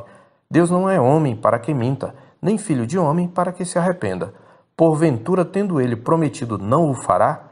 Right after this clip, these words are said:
Ou tendo falado, não o cumprirá?" A promessa e o juramento de Deus que se cumpriram em Cristo são, portanto, o fundamento da esperança cristã. E essa esperança é a âncora da alma,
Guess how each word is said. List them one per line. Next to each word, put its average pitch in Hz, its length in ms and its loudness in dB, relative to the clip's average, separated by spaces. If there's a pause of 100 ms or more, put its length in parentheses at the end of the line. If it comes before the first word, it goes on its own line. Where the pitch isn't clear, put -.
(160)
Ou 120 140 0
tendo 180 400 0
falado, 107 460 2
não 143 280 2
o 131 60 -2
cumprirá?" 110 680 -2 (560)
A 131 60 2
promessa 151 540 2
e 110 60 0
o 110 40 -4
juramento 113 500 -2
de 139 120 -6
Deus - 260 -8
que 107 140 -10
se - 100 -12
cumpriram 135 640 -4
em 95 100 -8
Cristo - 420 -10
são, 135 280 -6
portanto, - 880 -4 (260)
o - 60 -4
fundamento 139 960 -2
da 131 140 2
esperança 113 480 -6
cristã. 104 480 -10 (560)
E 117 100 2
essa 135 220 2
esperança 117 520 -2
é 135 60 0
a 139 80 2
âncora 123 500 0
da 82 200 0
alma, 80 340 -2